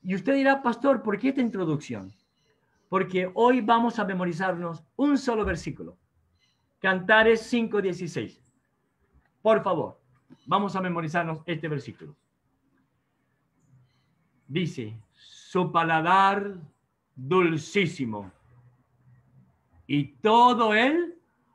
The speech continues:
codiciable. Tal es mi amado, tal es mi amigo". Cantares cinco dieciséis. Vamos a grabarnos al menos esta parte. "Cristo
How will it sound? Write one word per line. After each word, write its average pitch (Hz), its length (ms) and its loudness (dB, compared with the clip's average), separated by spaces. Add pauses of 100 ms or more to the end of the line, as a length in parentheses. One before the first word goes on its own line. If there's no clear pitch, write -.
(400)
codiciable. 151 880 -2 (680)
Tal 196 460 2
es 196 320 -2
mi 180 160 -4
amado, 175 680 0 (400)
tal 160 540 0 (180)
es 151 460 0 (160)
mi 147 580 -2 (200)
amigo". 113 680 -2 (1800)
Cantares 202 520 0
cinco 226 240 -2
dieciséis. 185 580 -2 (160)
Vamos 247 300 0
a 226 60 0
grabarnos 202 580 0
al 175 140 0
menos 196 180 -4
esta 196 240 -4
parte. 127 420 -4 (640)
"Cristo 160 760 0